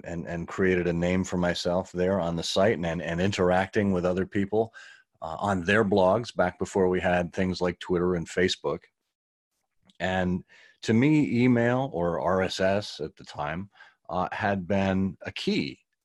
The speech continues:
to getting people's attention, arriving in their inboxes or arriving in their, their feed reader, uh, as a way of regularly sharing content. And, and as I said, back then, uh, the community that we built was all based on reading each other's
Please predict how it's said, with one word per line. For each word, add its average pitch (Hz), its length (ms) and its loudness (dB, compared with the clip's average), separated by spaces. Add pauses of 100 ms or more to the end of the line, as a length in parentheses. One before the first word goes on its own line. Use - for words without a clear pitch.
(100)
to 101 320 0
getting 95 280 0
people's 95 320 -4
attention, 135 500 -4
arriving 95 520 0
in 107 80 2
their 98 140 2
inboxes 92 800 0
or 65 180 -4
arriving 92 480 -2
in 90 140 -2
their, 80 240 -6 (420)
their 76 80 -6
feed 101 380 -4
reader, 71 340 -10 (600)
uh, 80 200 -12
as 87 220 -4
a 95 60 0
way 90 260 2
of 80 220 -6
regularly 85 760 -2
sharing 80 520 -4
content. - 440 -8 (960)
And, 85 460 -2
and 92 160 -2
as 104 160 2
I 104 60 4
said, 90 280 0
back 98 300 0
then, 101 420 0 (280)
uh, 80 180 -10
the 92 120 -8
community 107 640 2
that 85 180 0
we 82 180 -4
built 110 400 -2
was 82 160 -8
all 90 180 0
based 87 340 -4
on 80 140 -4
reading 87 380 -4
each 85 220 -6
other's 82 300 -6